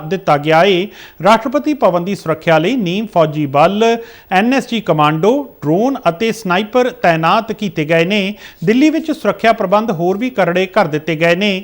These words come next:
ਦਿੱਲੀ ਪੁਲਿਸ ਨੇ ਸਹੁੰ ਚੁੱਕ ਸਮਾਗਮ ਦੌਰਾਨ ਦਿੱਲੀ ਦੇ ਉੱਪਰ ਪੈਰਾਗਲਾਈਡਰ, ਪੈਰਾਮੋਟਰ, ਹੈਂਗ ਗਲਾਈਡਰ, ਮਾਨਵ ਰਹਿਤ ਏਰੀਅਲ ਵਾਹਨ ਅਤੇ ਗਰਮ ਹਵਾ ਦੇ ਗੁਬਾਰਿਆਂ ਸਮੇਤ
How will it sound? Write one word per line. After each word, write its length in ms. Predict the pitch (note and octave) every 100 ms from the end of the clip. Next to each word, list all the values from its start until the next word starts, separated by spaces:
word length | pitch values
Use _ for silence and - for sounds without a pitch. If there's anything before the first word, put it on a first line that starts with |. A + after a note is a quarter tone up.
| - D3
ਦਿੱਲੀ 260 | F3 G#3+
ਪੁਲਿਸ 380 | G#3+ D#3 D#3 -
ਨੇ 140 | F#3+ C#4
ਸਹੁੰ 260 | F3+ G3+
ਚੁੱਕ 260 | G#3+ A#3+ A#3+
ਸਮਾਗਮ 460 | - E3 D3 D#3
ਦੌਰਾਨ 360 | D3+ D#3+ G3 A#3 A#3 - - D#3
ਦਿੱਲੀ 300 | G3 A#3 C#4+
ਦੇ 120 | D4+
ਉੱਪਰ 480 | F#3+ F#3 A#3+ B3 B3+ - F#3
ਪੈਰਾਗਲਾਈਡਰ, 840 | F#3 G#3 G3+ D#3 D3 D3 A3 C#4 - -
ਪੈਰਾਮੋਟਰ, 760 | F#3+ G#3+ F3 D3+ D3 G3 A#3+ B3 - F3
ਹੈਂਗ 200 | A3+ G3
ਗਲਾਈਡਰ, 480 | D3+ C#3+ D#3+ A#3+ C#4 - - E3
ਮਾਨਵ 440 | F3 G#3+ C#4 C4
ਰਹਿਤ 400 | G3+ E3+ A3+ A#3
ਏਰੀਅਲ 440 | B3 F3+ G#3 G#3+ D3
ਵਾਹਨ 380 | D3 D3 B3 G3 E3+
ਅਤੇ 220 | A#3 A#3
ਗਰਮ 320 | E3+ F#3+ A#3+
ਹਵਾ 260 | D#3+ D#3+ G#3
ਦੇ 140 | A#3+
ਗੁਬਾਰਿਆਂ 480 | F#3 C#3+ C#3+ F3 F#3
ਸਮੇਤ 460 | - D#3 G3+ G#3+